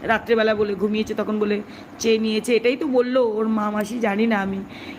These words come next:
এটা যদি আবার ওদের সাথে কথা বলতাম, আমি জিজ্ঞাসা করতে পারতাম, আমি তো ওদের সাথে কথা বলি না, তো আমি কী করে জিজ্ঞাসা করবো?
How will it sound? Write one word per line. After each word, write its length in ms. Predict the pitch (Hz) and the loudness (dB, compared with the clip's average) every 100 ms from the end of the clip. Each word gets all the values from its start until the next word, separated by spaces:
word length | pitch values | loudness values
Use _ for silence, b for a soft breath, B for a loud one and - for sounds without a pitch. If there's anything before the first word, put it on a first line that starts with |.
| - | -2
এটা 180 | 220 247 | 0 2
যদি 320 | 254 254 233 | 0 0 0
আবার 280 | - 226 233 | 0 0 2
ওদের 180 | 226 | 2
সাথে 220 | 233 240 240 | 0 -2 -2
কথা 240 | 220 220 | -2 0
বলতাম, 280 | 233 247 262 | 0 2 2
আমি 240 | 262 294 370 | 2 0 0
জিজ্ঞাসা 380 | 233 220 220 | 0 0 0
করতে 260 | 208 214 208 | -2 -2 0
পারতাম, 260 | 208 208 196 | 0 0 -2
আমি 160 | 202 | 0
তো 60 | 202 | 0
ওদের 100 | 208 | 0
সাথে 180 | 214 220 | -2 0
কথা 200 | - 220 | 0 2
বলি 200 | 233 294 | 0 0
না, 160 | 226 180 B B B - | -2 -4 B B B -4
তো 60 | 254 | -2
আমি 100 | 240 | 0
কী 100 | 233 | 2
করে 180 | 233 | 2
জিজ্ঞাসা 340 | 202 214 208 202 | 2 0 0 -2
করবো? 340 | 196 185 190 | -4 -8 -8